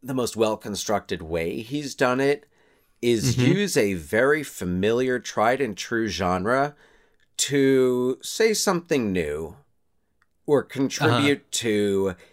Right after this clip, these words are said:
Speaker 1: a, um, like, a relevant discussion. Because by,
Speaker 2: Gotcha.
Speaker 1: by many appearances, and, and I really don't wanna say much because, like, I want people to see it, but,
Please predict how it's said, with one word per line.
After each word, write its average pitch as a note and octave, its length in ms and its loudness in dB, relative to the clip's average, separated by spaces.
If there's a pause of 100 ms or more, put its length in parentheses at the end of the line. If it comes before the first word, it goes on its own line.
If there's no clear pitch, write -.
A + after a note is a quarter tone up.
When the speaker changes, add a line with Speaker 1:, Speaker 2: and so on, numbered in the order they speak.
(380)
Speaker 1:
a, F#2+ 680 0 (840)
um, G2 600 -4 (340)
like, A#2+ 180 2
a B2 80 2
relevant G2 600 0
discussion. C#2+ 640 -8 (1080)
Because F3 380 4 (180)
by, D#3 220 4
Speaker 2:
Gotcha. A#2+ 220 -4
Speaker 1:
by D#3 260 0
many E3+ 340 2
appearances, G2 1040 0 (380)
and, F3+ 100 4
and A3 180 2
I G#3 140 2
really F3 400 4
don't A2+ 200 0
wanna G2 160 -4
say A#2+ 220 2
much F#2 340 0
because, F#2+ 720 0
like, F#2+ 520 0
I A2 120 0
want G#2+ 240 -4
people G#2 340 -6
to - 180 -10
see G2 280 -2
it, G2 260 -2 (340)
but, A2 340 0